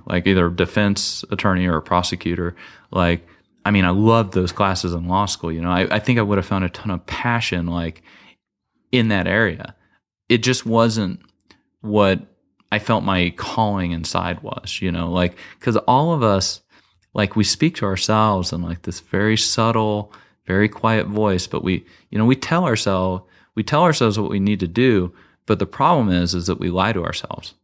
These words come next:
a bunch. You know, we lie to ourselves thinking, like, "Oh, like, if you become a human protein shake, then you'll, like, find happiness," or, like, whatever the lie is. "Oh, if I get a bunch of money, then I'll be happy." It's like, "No, <laughs> man,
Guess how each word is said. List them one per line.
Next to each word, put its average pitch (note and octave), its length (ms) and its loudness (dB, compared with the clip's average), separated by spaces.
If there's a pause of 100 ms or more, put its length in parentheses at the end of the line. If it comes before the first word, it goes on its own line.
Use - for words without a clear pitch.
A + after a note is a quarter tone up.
(340)
a - 60 -6
bunch. E2 380 -6 (640)
You A2 60 -2
know, G2+ 80 4
we F#2+ 100 4
lie G2 220 2
to G#2 60 2
ourselves F2+ 400 0
thinking, F2+ 180 -2
like, E2+ 300 -6
"Oh, G2 360 2 (440)
like, E2+ 320 -8 (260)
if - 80 -20
you - 80 -20
become G#2+ 200 2
a G2 80 2
human G2+ 300 2
protein A#2 420 2
shake, E2 320 -2
then G#2 160 2
you'll, F2+ 260 -2
like, F2 220 -4
find F2 240 -8
happiness," - 640 -8
or, F#2+ 220 -2 (220)
like, G#2 200 0
whatever G#2+ 340 4
the F2 80 -2
lie F#2+ 240 2
is. D#2 280 0
"Oh, B2+ 140 4
if G2 100 0
I G2 80 0
get G2 120 0
a F#2 40 -2
bunch F#2+ 200 -2
of - 60 -6
money, F2+ 180 0
then F#2+ 180 0
I'll F2 120 0
be E2+ 80 -4
happy." E2 420 -10 (460)
It's - 100 -12
like, C#3 160 -2
"No, D#3 240 -2
<laughs> A#2+ 60 -2
man, C#3+ 180 4